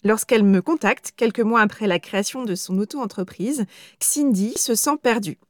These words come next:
Elle a l'impression de se disperser dans la multiplicité d'activités qu'elle tente de développer. Beaucoup de choses l'intéressent et elle se demande où concentrer ses efforts et son énergie.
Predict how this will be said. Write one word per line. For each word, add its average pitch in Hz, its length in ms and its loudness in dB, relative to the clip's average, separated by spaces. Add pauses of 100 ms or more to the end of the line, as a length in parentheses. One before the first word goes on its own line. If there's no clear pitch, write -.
(140)
Elle 165 180 -2
a 160 100 0
l'impression 254 500 -2
de 214 100 0
se - 140 -6
disperser 240 680 -2 (160)
dans 180 140 2
la 170 140 0
multiplicité 247 800 -4
d'activités 214 720 -4
qu'elle 185 200 -6
tente 254 320 -12
de 180 80 -8
développer. 190 480 -6 (760)
Beaucoup 320 420 2
de 254 140 2
choses 233 320 4
l'intéressent 226 640 2
et 254 260 0
elle 202 120 0
se - 120 -4
demande 196 480 0 (100)
où 269 140 -4
concentrer 247 520 -6
ses 208 220 -6
efforts - 280 -6
et 190 60 -2
son 190 200 -6
énergie. 196 500 -2